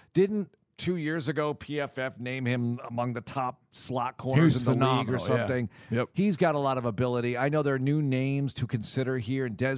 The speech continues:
Speaker 1: King is getting so many reps. Thank goodness for Des King being
Speaker 2: That
Speaker 1: on this
Speaker 2: pick he made
Speaker 1: roster.
Speaker 2: the other day was sweet. That was
Speaker 1: Sweet.
Speaker 2: a great pick.
Speaker 1: He's a good player,
Speaker 2: Yep.
Speaker 1: a former All-Pro. I like this Tavier Thomas, though. I always have, and he's my guy.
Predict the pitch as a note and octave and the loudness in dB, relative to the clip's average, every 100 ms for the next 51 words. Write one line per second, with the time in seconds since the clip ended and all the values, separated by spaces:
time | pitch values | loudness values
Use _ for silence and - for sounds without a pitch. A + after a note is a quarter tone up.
0 | - - C3 C3 A#2+ - A2 G#2 - - | -4 -4 -2 -2 -2 -2 -4 -4 -10 -10
1 | - - E3+ D3+ A#2 G#2+ G#2 - - F3 | -4 2 2 2 0 -2 -4 -6 -4 -4
2 | G#2+ - B2+ G#2 F2+ F#2+ E2 G2+ F#2 - | -2 2 2 2 -4 -6 -4 -4 -4 -6
3 | G2+ F2+ C#3+ F3 F2 - F#3 F3+ D3 C#3+ | -6 0 4 4 4 4 4 2 2 2
4 | C3+ B2+ A#2+ A2+ A#2+ - G#2 B2 B2+ F2 | 0 0 -2 -2 -4 -4 2 4 4 0
5 | - B2+ C3 B2 B2+ B2+ D3 - G#2+ C#3 | 0 2 2 2 2 2 2 2 2 2
6 | A#2+ F#2 D#2+ B2+ C3+ A2 - A#2 A#2 A2+ | 0 -6 -4 0 0 -2 -4 -2 0 -2
7 | A2 A2 G#2+ - C3 B2+ A2+ A#2+ A#2+ - | -2 -4 -6 -6 -4 -2 -2 -2 -4 -4
8 | A#2+ A#2 A2+ - _ _ _ B2+ C#3+ C3+ | -2 -2 -2 -8 _ _ _ 2 4 4
9 | C3 A2 A#2+ - A#2+ A#2 A2+ G#2+ - A#2 | 0 0 -4 -2 -2 0 -2 -4 -4 -4
10 | A2+ A2 - A2 G#2 G2+ A2+ B2+ B2 G2 | -2 -4 -6 -4 -2 0 0 0 -2 -4
11 | A#2+ A2+ G#2+ F2+ - _ - A2+ G#2 G2 | -4 -2 -4 -8 -14 _ -8 -4 -2 -2
12 | F#2+ F#2+ F2+ D2 | -2 -4 -6 -8